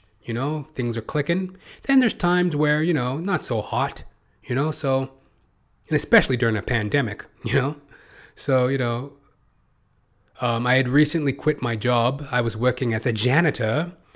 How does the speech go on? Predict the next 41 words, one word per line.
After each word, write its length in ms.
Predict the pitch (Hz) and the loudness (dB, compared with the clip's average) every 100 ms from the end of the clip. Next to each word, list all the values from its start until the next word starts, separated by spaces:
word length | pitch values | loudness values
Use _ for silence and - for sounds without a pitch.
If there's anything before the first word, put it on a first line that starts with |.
| - - - 127 | -20 -20 -8 -4
as 140 | 123 | 0
an 80 | 117 | 0
essential 440 | - 123 120 117 | 0 -2 0 0
worker 500 | 113 151 135 113 139 - | 2 0 2 -2 -2 -8
in 80 | 120 | -6
the 60 | 107 | -6
height 420 | - 120 113 - | -2 -2 -2 -4
of 240 | 110 101 | -6 -6
pandemic, 580 | - 107 104 110 135 143 | -6 -6 -4 -4 -4 -6
twenty 220 | - 104 | -8 -8
twenty. 300 | - 110 147 - _ _ _ | -6 -6 -6 -10 _ _ _
Quit 240 | - 214 214 | 2 2 4
that 180 | 156 131 | 0 0
job, 380 | 110 117 143 - - - | -2 -2 -4 -8 -16 -6
you 120 | 113 | -4
know, 260 | 117 160 131 | -2 -4 -4
and, 320 | 120 117 113 | -4 -2 -2
um, 300 | 113 113 110 - - | -2 -2 -6 -14 -6
I 40 | 120 | -4
recently 500 | 113 117 135 123 117 | -2 -4 -4 -6 -4
bounced 420 | 123 131 131 - | -2 -2 -4 -2
back. 400 | 165 190 - - _ - - - | -2 -2 -8 -16 _ -20 -20 -4
I 40 | |
have 160 | 123 113 | -2 -2
a 40 | |
new 260 | 110 123 170 | 0 2 2
job, 520 | 127 117 110 135 147 - 127 | 4 4 4 0 -2 -6 -4
um, 540 | 110 107 107 104 104 _ _ _ _ _ _ - | -2 -2 -4 -6 -10 _ _ _ _ _ _ -6
you 100 | 107 | -4
know, 280 | 113 139 - | -2 -6 -6
I 60 | 120 | -4
got 160 | 113 | -2
a 40 | 110 | 0
new 180 | 131 | 0
job, 560 | 160 143 120 127 - - - | 0 0 0 -2 -6 -20 -8
part-time 420 | - 143 147 147 135 | 0 0 0 -2 0
basis, 500 | 120 113 123 - - _ - _ | -2 -2 -6 -6 -12 _ -20 _
with 220 | 131 120 123 | -6 -2 0
a, 460 | 117 117 113 120 | 2 2 0 -2
a 100 | 135 | 0
leader, 540 | 123 147 247 135 - | 2 6 6 6 2